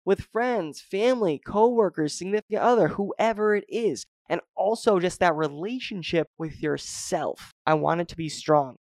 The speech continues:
all right? And I want you to be living a healthy lifestyle that you actually look forward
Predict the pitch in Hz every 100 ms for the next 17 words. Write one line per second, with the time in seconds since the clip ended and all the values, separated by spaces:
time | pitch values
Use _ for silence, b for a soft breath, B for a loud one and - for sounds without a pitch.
0 | _ _ 151 156 151 160 165 180 190 180
1 | 175 170 170 165 156 151 - 165 175 196
2 | 160 143 147 - - 180 196 214 _ _
3 | _ 175 165 170 240 - 202 202 - 208
4 | 208 175 160 160 202 240 - _ - 160
5 | 165 202 247